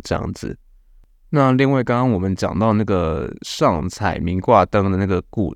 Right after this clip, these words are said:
有，还有个故事哦，就是也是我看到有人分享的。他说这个故事大约发生在民国三十五年的时候，哦，在西莒侵犯陈元帅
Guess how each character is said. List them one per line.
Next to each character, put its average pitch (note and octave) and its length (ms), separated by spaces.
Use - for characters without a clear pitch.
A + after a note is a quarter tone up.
有， F#2 120
还 A2+ 120
有 G2 100
个 F#2 120
故 F#2 280
事 - 320
哦， - 160
就 A2 100
是 G#2 300
也 F#2 160
是 G#2+ 160
我 F2+ 200
看 G2+ 280
到 G2 260
有 F2 160
人 F#2 180
分 G2 300
享 F#2 240
的。 - 120
他 D3+ 120
说 F3 80
这 F3+ 100
个 A#2+ 80
故 A#2 220
事 G2+ 200
大 A2+ 160
约 G#2 240
发 G2+ 240
生 G2 160
在 G#2 160
民 F#2 180
国 F#2+ 260
三 A2+ 220
十 G#2+ 160
五 F#2 100
年 F#2+ 180
的 G2+ 100
时 F#2+ 140
候， F#2+ 260
哦， G2 140
在 A2 120
西 A2 300
莒 G#2 260
侵 A2+ 260
犯 F#2 280
陈 F#2+ 360
元 G2+ 220
帅 G#2 340